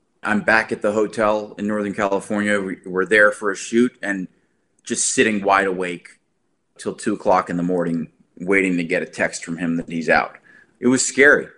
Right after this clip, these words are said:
It really was. The thing about this one, and I, I,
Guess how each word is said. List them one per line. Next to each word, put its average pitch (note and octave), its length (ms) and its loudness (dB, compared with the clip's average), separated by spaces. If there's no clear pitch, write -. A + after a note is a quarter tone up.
It G2+ 160 -8
really G#2+ 280 0
was. G2+ 360 0
The B2+ 80 -4
thing F#3+ 220 0
about C#3 340 2
this B2+ 200 -2
one, D3 200 -4
and G#2 100 -4
I, G2+ 80 0
I, - 220 -4